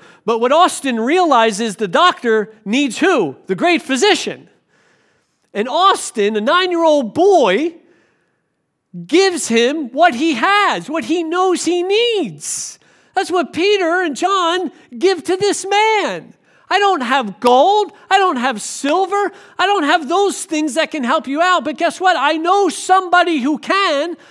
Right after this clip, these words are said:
We need to give them Jesus." That's what they need. That's who they need.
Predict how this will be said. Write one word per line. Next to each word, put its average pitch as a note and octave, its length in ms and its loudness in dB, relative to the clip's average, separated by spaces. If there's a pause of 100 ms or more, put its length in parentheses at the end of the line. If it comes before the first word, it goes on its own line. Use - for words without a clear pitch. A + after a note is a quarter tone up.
(300)
We G4 220 2
need F4+ 240 0
to D4+ 100 -2
give D#4+ 460 0
them E4 420 2 (300)
Jesus." A4 1120 -2 (1500)
That's F#4+ 440 -2
what E4 220 -2
they D4+ 220 -2
need. G4 520 2
That's F#4+ 240 0
who F#4+ 400 2
they C4+ 240 -2
need. D#4 560 -4